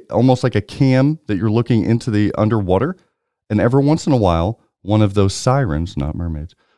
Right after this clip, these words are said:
would come up and kinda look into the glass, 'cause it's like an aquarium, but you're looking down, would kinda come up, tap on the, uh, the, like, the fifth wall there, or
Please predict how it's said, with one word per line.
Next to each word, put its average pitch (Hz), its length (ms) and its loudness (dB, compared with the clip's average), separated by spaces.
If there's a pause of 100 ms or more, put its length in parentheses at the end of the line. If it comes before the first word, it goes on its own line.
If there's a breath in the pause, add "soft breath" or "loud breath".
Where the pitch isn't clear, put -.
(120)
would 110 200 0
come - 280 4
up 117 320 2 (200)
and 104 160 -4
kinda 123 240 2
look 101 420 0 (120)
into 120 260 0
the 139 120 0
glass, 107 840 2 (140)
'cause 101 120 -6
it's 98 120 -6
like 113 140 2
an 110 80 0
aquarium, 117 520 2
but 113 180 -2
you're 95 100 0
looking 98 360 0
down, 104 480 0 (460)
would 101 180 -4
kinda 123 200 2
come 117 240 4
up, 117 220 2 (400)
tap 113 260 2
on 110 180 2
the, 104 200 4
uh, 98 260 4 (100)
the, - 200 -4
like, 95 160 -4
the 87 80 -6
fifth - 240 -4
wall 107 300 -2
there, 143 260 -2 (800)
or 90 180 0